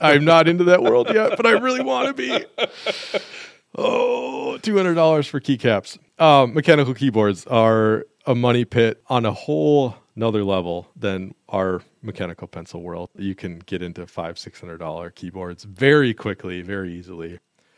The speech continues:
It's all about that thok. You need the,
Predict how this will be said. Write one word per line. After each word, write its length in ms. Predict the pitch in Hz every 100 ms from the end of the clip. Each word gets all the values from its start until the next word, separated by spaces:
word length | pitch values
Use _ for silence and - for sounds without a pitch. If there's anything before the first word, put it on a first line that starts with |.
| _ _ _
It's 100 | 107
all 140 | 95
about 240 | 95 90
that 200 | 87 82
thok. 360 | - 82 80 - _ _ _ _ _ _ _
You 220 | 104 101 -
need 260 | 107 107
the, 180 | 98 92